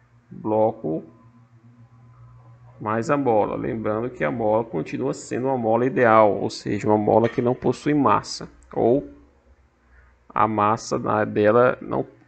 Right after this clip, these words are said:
não é tanto a ponto de influenciar o pro-, o resultado do problema.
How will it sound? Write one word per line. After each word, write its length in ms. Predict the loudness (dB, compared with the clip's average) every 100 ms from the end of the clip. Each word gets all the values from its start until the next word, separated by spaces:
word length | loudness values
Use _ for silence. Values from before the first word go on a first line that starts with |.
| _ _ _ _ _
não 240 | -4 2 2
é 40 |
tanto 520 | 0 -2 2 2 2
a 60 | -2
ponto 340 | -2 -2 -2
de 100 | -4
influenciar 540 | -8 -4 -4 -2 2 2
o 60 |
pro-, 240 | 2 -2 -2
o 80 | -4
resultado 480 | -4 -2 2 2 2
do 80 |
problema. 480 | 2 2 2 -2 -8